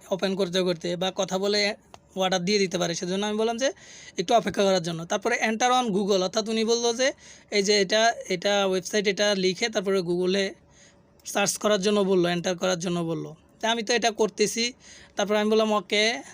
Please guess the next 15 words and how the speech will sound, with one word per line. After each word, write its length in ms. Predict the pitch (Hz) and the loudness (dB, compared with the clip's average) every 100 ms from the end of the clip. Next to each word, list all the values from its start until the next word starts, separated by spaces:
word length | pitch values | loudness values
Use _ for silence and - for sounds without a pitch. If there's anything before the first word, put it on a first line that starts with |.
| - | -8
তারপরে, 200 | 196 202 | -2 0
"Is 440 | - 247 240 262 | 0 -2 0 0
it 160 | 220 - - - - _ - 226 | -2 -8 -20 -20 -20 _ -4 -2
your 120 | 247 | 2
website?" 460 | 226 226 - 269 226 | 2 2 0 0 0
আমি 120 | 220 | 0
ওনাকে 260 | 233 226 | 0 -2
জিজ্ঞেস 300 | 226 208 226 | 0 0 0
করলাম, 300 | - 190 175 | 0 -2 -2
"এটা 300 | 208 202 226 | -2 0 2
ওনার 200 | 226 226 | 2 2
ওয়েবসাইট 340 | 202 175 - 165 | 2 0 -4 -6
কিনা?" 200 | 175 175 | -6 -4
আমি 180 | 196 220 | 0 2
এইখানে 440 | 214 220 240 302 | 2 0 0 -2